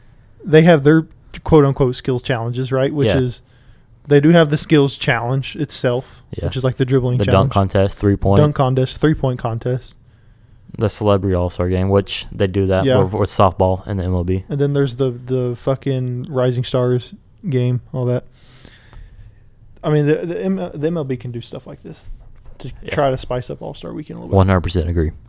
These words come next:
Speaker 1: Yeah.
Speaker 2: But
Speaker 1: I'm down for that.
Speaker 2: that wraps up baseball. Yeah. Anything else you wanna add?
Speaker 1: Nah.
Speaker 2: Yeah. Not looking forward to it, but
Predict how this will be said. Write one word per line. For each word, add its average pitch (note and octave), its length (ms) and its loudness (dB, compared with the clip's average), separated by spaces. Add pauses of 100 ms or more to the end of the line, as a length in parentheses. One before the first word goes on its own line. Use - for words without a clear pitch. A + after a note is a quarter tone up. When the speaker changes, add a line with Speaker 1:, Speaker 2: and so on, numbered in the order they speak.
(120)
Speaker 1:
Yeah. C#3 180 -4 (1000)
Speaker 2:
But G#2 160 2
Speaker 1:
I'm D#3 80 2
down C3+ 140 -4
for - 100 -8
that. F3+ 120 -8 (240)
Speaker 2:
that A#2 100 2
wraps G#2 260 2
up F#2 120 0
baseball. B2 340 0 (540)
Yeah. G#2+ 140 2 (120)
Anything G#2+ 260 0
else A2 140 -4
you A#2 80 -2
wanna A2 220 0
add? A#2 80 -4 (220)
Speaker 1:
Nah. E3+ 420 0 (280)
Speaker 2:
Yeah. C#2+ 260 -10 (1500)
Not F#2 180 2
looking F2+ 200 -2
forward F2+ 240 -2
to F#2+ 100 0
it, - 100 -4
but G2+ 220 2